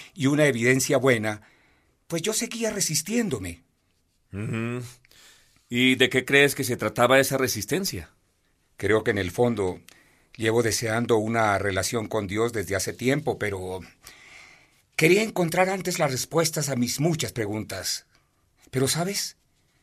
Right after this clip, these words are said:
Speaker 2: Ujú.
Speaker 1: Llegué a darme cuenta de que algo más que el intelecto me impedía buscar a Dios de verdad.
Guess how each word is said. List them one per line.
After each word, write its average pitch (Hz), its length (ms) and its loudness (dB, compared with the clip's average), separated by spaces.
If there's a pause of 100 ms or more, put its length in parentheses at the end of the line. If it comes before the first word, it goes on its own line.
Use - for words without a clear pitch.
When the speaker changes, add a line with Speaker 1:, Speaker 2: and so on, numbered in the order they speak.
Speaker 2:
Ujú. 127 380 -4 (320)
Speaker 1:
Llegué 139 260 4
a 185 40 2
darme 180 300 -2
cuenta 170 340 -2
de 156 140 -4
que 131 160 0
algo 160 280 2
más 156 420 2
que 165 160 0
el 135 140 0
intelecto 135 720 -2 (420)
me 156 180 6
impedía 160 540 4
buscar 131 340 2
a 147 40 4
Dios 135 200 2
de 120 80 -4
verdad. 101 400 -4